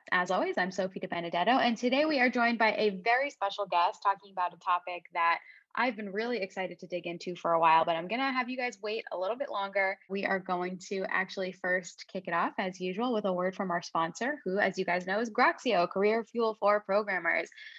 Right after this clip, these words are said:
So Graxio is up to some fun and exciting stuff. They've wrapped up their Flux unit. So once again, if you're interested in machine learning, check it out. And I think any of our Elixirists that are starting to get a little intrigued by N X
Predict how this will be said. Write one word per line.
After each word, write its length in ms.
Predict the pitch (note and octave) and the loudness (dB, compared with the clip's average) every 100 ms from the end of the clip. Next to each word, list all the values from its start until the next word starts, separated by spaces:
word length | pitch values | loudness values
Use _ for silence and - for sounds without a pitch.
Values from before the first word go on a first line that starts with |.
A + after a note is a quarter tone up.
| - | -6
So 300 | - G#3+ G#3 | 4 6 6
Graxio 380 | G#3+ A3 A3 B3 | 4 0 0 -2
is 80 | G#3 | -2
up 140 | G#3 | -6
to 80 | G#3+ | -6
some 300 | G#3+ F#3+ F#3 - | -6 -6 -8 -4
fun 220 | G3 G3 | -4 -2
and 120 | F#3+ | -4
exciting 400 | F#3 - F#3 E3+ | -6 -4 -4 -4
stuff. 320 | E3+ C4+ C4 B3 | -6 0 0 0
They've 180 | F#3 F3+ | -2 2
wrapped 300 | F3+ F#3 - | 2 2 0
up 160 | F#3+ - - | -2 -4 -4
their 240 | E3+ E3+ - | -2 -2 -8
Flux 320 | A#3 A#3 A#3+ - | -8 -8 -8 -10
unit. 440 | A#3+ A#3 A#3 A#3 _ - _ | -6 0 2 0 _ -20 _
So 280 | - G3 F3+ | 0 4 6
once 240 | F3+ F3+ | 4 2
again, 160 | F3 F3+ | -2 -2
if 100 | F3+ | -2
you're 120 | - | -4
interested 280 | F#3+ - F3+ | -6 -6 -6
in 80 | E3 | -6
machine 400 | E3 - F#3 F3 | -8 -6 -6 -4
learning, 360 | F3 F#3 F#3 | -2 -2 -4
check 240 | F#3 E3 F3 | -4 -4 2
it 40 | |
out. 220 | G#3+ C#4 | 2 4
And 120 | - E3 | 2 -2
I 40 | |
think 200 | E3 E3 | -4 -4
any 180 | - E3+ | -2 -2
of 80 | E3 | 0
our 140 | E3 | 2
Elixirists 580 | E3 F3 - E3+ E3+ - | 2 0 0 0 0 0
that 120 | E3+ | 2
are 140 | D#3+ D#3+ | 2 0
starting 340 | - F3+ F3+ | 0 -2 -2
to 80 | - | -4
get 160 | - - | -2 2
a 60 | |
little 220 | A#3 A#3+ | 2 4
intrigued 440 | A3+ G#3+ - A3 G#3 | 2 0 -2 -2 -2
by 120 | G3 | -4
N 200 | F#3+ G3 | -2 -2
X 320 | F#3 F#3 F#3 | 0 0 -2